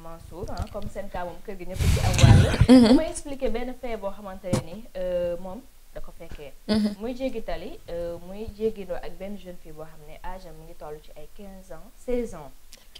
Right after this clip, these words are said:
Speaker 1: Euh, fi muy jéggee, muy jéggindoo ñoom ñaar, am na benn oto buy romb, benn paa moom moo ci nekk di ko klaxonné pour yóbbaale ko.
Speaker 2: Mm.
Speaker 1: Mu nekk yoo xamante ne ni mi ngi ci, mi ngi ci réew mi,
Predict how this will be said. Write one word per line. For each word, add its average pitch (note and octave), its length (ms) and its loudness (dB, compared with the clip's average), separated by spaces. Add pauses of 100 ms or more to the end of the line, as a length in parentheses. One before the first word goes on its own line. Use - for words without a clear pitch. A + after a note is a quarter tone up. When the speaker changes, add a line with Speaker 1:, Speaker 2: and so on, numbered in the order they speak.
(140)
Speaker 1:
Euh, E3 300 -6
fi D4 120 -12
muy D4+ 200 -8
jéggee, A3 520 -2
muy G3+ 140 -12
jéggindoo F#3+ 500 -2
ñoom E3 180 -16
ñaar, E3 180 -14 (500)
am A#3+ 120 -6
na B3+ 60 -6
benn A3 180 -2
oto D#3+ 200 -10
buy F3 180 -8
romb, D#3 240 -12 (320)
benn F3 160 -10 (440)
paa E3 320 -6
moom D#3 220 -12
moo D#3 120 -14
ci - 140 -14
nekk D3 300 -14
di - 60 -16
ko E3+ 160 -10
klaxonné D#3 600 -14
pour E3 160 -14
yóbbaale C#3 400 -12
ko. B2 100 -14 (180)
Speaker 2:
Mm. G3+ 280 6 (240)
Speaker 1:
Mu A3 80 -4
nekk C#4+ 240 -2
yoo A#3+ 180 -2
xamante B3 340 -6
ne G#3 140 -6
ni F#3 160 -12
mi A#3 160 -2
ngi C#4+ 140 4
ci, F#3+ 300 -10
mi G3+ 140 -6
ngi A3 80 -6
ci G#3+ 160 -6
réew F#3+ 200 -4
mi, F3 100 -10